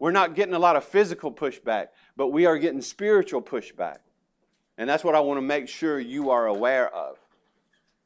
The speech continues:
so that we don't make bad decisions. But we are seeing pushback, and many are not seeing the true enemy.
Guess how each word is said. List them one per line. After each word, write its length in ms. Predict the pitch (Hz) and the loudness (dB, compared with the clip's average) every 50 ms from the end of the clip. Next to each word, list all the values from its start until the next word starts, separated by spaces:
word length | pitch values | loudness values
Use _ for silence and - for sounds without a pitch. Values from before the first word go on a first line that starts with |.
| _ _ _ _ _ _ _ _ _ _ _ _ _ _ _ _ _ _ _ _ _ _ _ | _ _ _ _ _ _ _ _ _ _ _ _ _ _ _ _ _ _ _ _ _ _ _
so 160 | _ 120 113 | _ -10 -8
that 80 | 104 101 | -6 -6
we 100 | 120 127 | -6 -6
don't 160 | 127 113 104 | -6 -6 -8
make 220 | 110 107 - - | -10 -10 -10 -6
bad 260 | 101 110 107 104 95 | -4 -4 -4 -4 -6
decisions. 720 | 85 87 - - 117 110 104 85 80 73 71 _ _ _ _ _ _ _ _ _ _ _ _ _ _ _ _ _ - - - _ _ _ _ _ _ _ _ _ _ _ _ _ _ | -8 -14 -16 -12 -10 -10 -10 -12 -16 -20 -20 _ _ _ _ _ _ _ _ _ _ _ _ _ _ _ _ _ -20 -20 -20 _ _ _ _ _ _ _ _ _ _ _ _ _ _
But 80 | - 104 | -10 -6
we 160 | 113 127 143 | -4 -2 0
are 120 | 143 120 | 0 -2
seeing 500 | - - - 165 170 175 175 165 156 147 | -2 -4 -4 -2 0 2 2 2 0 0
pushback, 560 | - - 151 143 - - - 123 117 113 95 - - _ | -2 -6 -6 -6 -8 -4 0 2 2 2 2 -2 -6 _
and 240 | - 113 110 110 117 | -10 -8 -6 -4 -4
many 300 | 131 147 156 151 147 - | -4 -4 -4 -4 -6 -6
are 100 | 117 117 | -6 -6
not 320 | 113 113 123 131 - - | -4 -4 -4 -4 -4 -6
seeing 360 | - - 123 117 113 110 110 | -10 -10 -8 -8 -8 -8 -8
the 80 | 104 101 | -10 -12
true 320 | 95 - - 113 104 92 - | -14 -14 -12 -12 -12 -12 -10
enemy. 380 | 101 120 131 131 90 76 - | -10 -10 -10 -10 -12 -14 -18